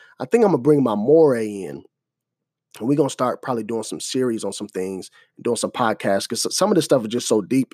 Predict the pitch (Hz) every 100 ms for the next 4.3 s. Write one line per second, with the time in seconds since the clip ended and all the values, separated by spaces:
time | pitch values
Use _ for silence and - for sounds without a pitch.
0 | 101 120 110 143 185 185 123 120 117 123
1 | 120 113 _ _ _ 139 143 127 113 156
2 | 156 143 139 110 - 117 135 131 113 110
3 | 127 113 110 104 98 107 117 98 78 -
4 | - 78 -